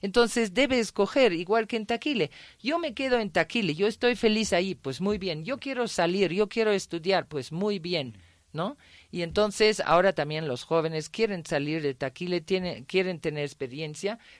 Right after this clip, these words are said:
pero ojalá una parte se quedará fuera, pero ojalá otra parte se dé cuenta lo que tienen en su tierra, porque muchas veces aquí en la ciudad viven mucho peor que en su propia tierra.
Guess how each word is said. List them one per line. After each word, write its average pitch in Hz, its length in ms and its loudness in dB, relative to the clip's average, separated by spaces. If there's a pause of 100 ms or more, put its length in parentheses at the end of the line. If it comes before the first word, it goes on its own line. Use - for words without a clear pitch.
pero 226 220 6
ojalá 277 400 4
una 262 260 -2
parte 254 320 -4
se 214 160 -8
quedará 202 340 2
fuera, 233 340 0
pero 190 220 2
ojalá 151 400 4
otra 143 320 0
parte 160 340 0
se 143 160 2
dé 131 160 4
cuenta 233 640 4
lo 123 180 -2
que 117 120 -6
tienen 117 460 -6 (340)
en 143 200 -8
su 202 260 -2 (140)
tierra, 151 460 -2 (340)
porque 143 260 -2
muchas 170 400 -2
veces 185 500 0
aquí - 280 -10
en 127 80 -4
la 147 100 0
ciudad 170 380 2
viven 127 340 -2
mucho 190 320 0
peor 139 400 4
que - 80 -4
en 123 160 -2
su 160 220 -2
propia 135 480 0
tierra. 175 560 0